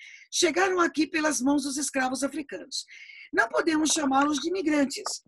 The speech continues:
porque deixaram seus países por vontade própria. Mas ao longo de três séculos, somaram-se quase quatro milhões de pessoas, cozinhando para si mesmos ou para seus senhores, fizeram muitas misturas.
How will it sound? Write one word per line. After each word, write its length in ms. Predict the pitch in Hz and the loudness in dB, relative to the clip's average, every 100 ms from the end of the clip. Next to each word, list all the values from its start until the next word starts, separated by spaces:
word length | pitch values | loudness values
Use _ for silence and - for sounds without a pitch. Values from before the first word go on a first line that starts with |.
| - _ | -20 _
porque 220 | 214 - - - - - | -10 -2 -2 -2 -12 -2
deixaram 560 | - - - 262 254 247 | 0 0 0 0 0 -2
seus 260 | - 226 | -2 -4
países 560 | - 220 302 302 - - | -4 -2 0 0 -2 -6
por 160 | 285 | -6
vontade 420 | 247 269 262 269 277 | -2 -2 0 -2 -4
própria. 420 | 220 185 - 175 - - - - | -8 -8 -10 -20 -20 -20 -20 -14
Mas 240 | - 440 508 | 2 4 4
ao 120 | 453 | 2
longo 300 | 311 254 233 | 2 2 -2
de 140 | 240 | -8
três 260 | - 208 208 | -8 -8 -4
séculos, 560 | - 285 269 269 277 - - | 2 2 0 -6 -10 -10 -8
somaram-se 840 | - - 381 339 359 285 247 - 285 | 0 0 2 2 2 2 -2 -2 -4
quase 500 | - 349 403 370 - | 0 0 2 0 -2
quatro 420 | - 330 381 339 | 0 0 0 -2
milhões 340 | 330 277 294 | 0 2 0
de 80 | 277 | -2
pessoas, 540 | 226 - 214 226 254 - - - _ | -2 -2 -4 -6 -6 -8 -20 -20 _
cozinhando 580 | 339 277 285 226 214 | 2 4 2 0 -6
para 220 | - 214 233 | -2 -2 0
si 160 | - | 2
mesmos 440 | 311 285 269 339 294 | 4 4 2 -2 -2
ou 80 | |
para 200 | - 202 | -2 -6
seus 200 | 202 233 | -4 -6
senhores, 480 | 330 302 262 339 - - - _ | -2 -2 -2 -2 -6 -8 -20 _
fizeram 380 | 381 320 330 320 | 0 2 2 2
muitas 420 | 277 277 269 262 | 4 4 2 -4
misturas. 540 | 302 - - 262 - | -2 -4 -6 -8 -10